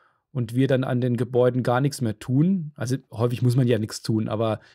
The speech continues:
dass man immer mal wieder Leute abzieht oder draufsetzt,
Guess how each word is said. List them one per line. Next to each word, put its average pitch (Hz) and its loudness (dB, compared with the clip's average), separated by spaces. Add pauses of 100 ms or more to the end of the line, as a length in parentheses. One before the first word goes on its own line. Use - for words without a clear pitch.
(180)
dass 107 -6
man 117 -4
immer 139 2
mal 131 2
wieder 123 2
Leute 131 0
abzieht - -2
oder 120 0
draufsetzt, - -4